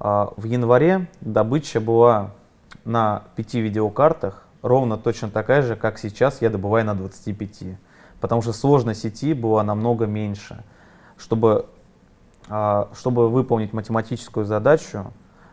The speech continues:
тогда требовалось намного меньше усилий. Сейчас же, так как, а, все нахлынули в эту сферу, сейчас же очень сложно выполнить математическую задачу, тем самым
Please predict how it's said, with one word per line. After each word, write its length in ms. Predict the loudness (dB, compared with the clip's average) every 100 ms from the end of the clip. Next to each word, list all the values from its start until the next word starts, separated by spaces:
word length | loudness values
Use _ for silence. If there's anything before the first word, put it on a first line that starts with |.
| _ -2
тогда 320 | 2 4 2
требовалось 560 | 2 2 2 0 -2
намного 420 | -4 -2 0 0 0
меньше 460 | 0 -2 -4 -6
усилий. 580 | -8 -6 -4 -2 -4 -10 -16 _
Сейчас 440 | -14 0 4 4
же, 300 | 4 -2 -6 -6
так 160 | -4 -4
как, 140 | -4 -8 -10
а, 280 | -4 -4 -4
все 400 | -12 -8 -2 0
нахлынули 680 | 0 -6 -4 -4 -4 -6 -10 -12
в 240 | -12 -6 -6
эту 200 | -6 -10
сферу, 540 | -8 0 2 2 -4 -12 -20 -20 _
сейчас 380 | -20 2 6 6
же 160 | 4 -2
очень 380 | -2 -2 -2
сложно 600 | -4 0 2 2 -2 -2 -2
выполнить 500 | -2 -2 -4 -4 -8
математическую 580 | -4 -4 -4 -6 -6
задачу, 420 | -4 2 2 0 -10
тем 220 | -10 -8
самым 400 | 0 0 0